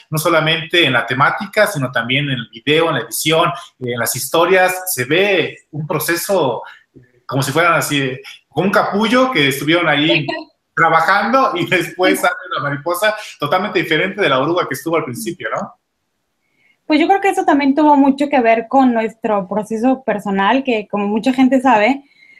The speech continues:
Speaker 2: pues digo, yo te-, me dio cáncer, eh, ya después de que me diagnosticaron terminalmente, pues me dijeron, "No, pues adivina qué, ya estás mucho mejor,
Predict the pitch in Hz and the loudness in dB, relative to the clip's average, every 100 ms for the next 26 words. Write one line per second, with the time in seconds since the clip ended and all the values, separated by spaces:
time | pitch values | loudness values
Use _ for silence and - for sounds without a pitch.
0 | _ 247 233 196 247 240 233 247 247 - | _ -2 -2 2 2 2 2 0 -4 -2
1 | 254 247 233 220 _ - 214 226 233 294 | 2 4 2 -2 _ -4 0 2 2 2
2 | 311 302 294 277 277 240 220 208 208 214 | 4 4 4 4 4 0 -2 -2 0 2
3 | 214 226 - 247 226 220 - _ _ _ | 2 0 -4 0 0 -2 -8 _ _ _
4 | _ - 220 226 208 202 220 214 208 208 | _ -4 0 0 0 -2 -4 -2 -2 -4
5 | 208 - 233 233 226 220 220 208 180 - | -6 -6 -2 2 2 0 -2 -4 -6 -4
6 | 214 208 208 202 208 208 202 240 226 202 | -4 0 0 2 2 0 0 0 0 -2
7 | 240 359 _ _ _ _ - - 262 254 | -4 -4 _ _ _ _ -8 0 4 6
8 | 240 254 254 262 302 285 254 233 254 262 | 4 4 4 4 4 0 0 2 4 2
9 | 262 240 233 233 233 220 208 190 208 269 | 2 0 0 -4 -6 -6 -4 -4 -2 2
10 | 320 349 | 4 2